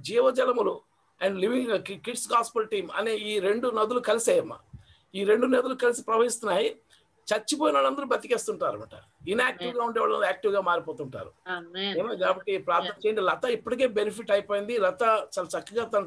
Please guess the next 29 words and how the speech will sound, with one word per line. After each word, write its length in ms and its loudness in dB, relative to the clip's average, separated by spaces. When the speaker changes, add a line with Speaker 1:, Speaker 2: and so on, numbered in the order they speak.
Speaker 1:
టీచింగ్ 360 -6
ఎయిడ్స్ 280 -2
అన్ని 180 2
వాడుకుంటుందట 580 0
స్కూల్లో. 440 -4
చాలా 160 2
అద్భుతం. 300 -6
మా 60 -2
తమ్ముడు 360 -2
చాలా 120 6
సంతోషపడుతున్నాడు. 840 -4
ఆరోన్ 300 0
బాబు 260 0
బెనిఫిట్ 440 -4
అవుతున్నాడు 360 2
అంటే 120 2
మ్యూజిక్ 360 -4
క్లాసులు, 400 0
మహర్షి 300 -2
గారి 180 -2
మ్యూజిక్ 300 -6
క్లాసులో. 320 -6
నితిన్ 340 0
బాబు 280 2
కూడా 200 4
మన 200 2
ద్వారా 260 2
బెనిఫిట్, 340 -4
వాడు 300 2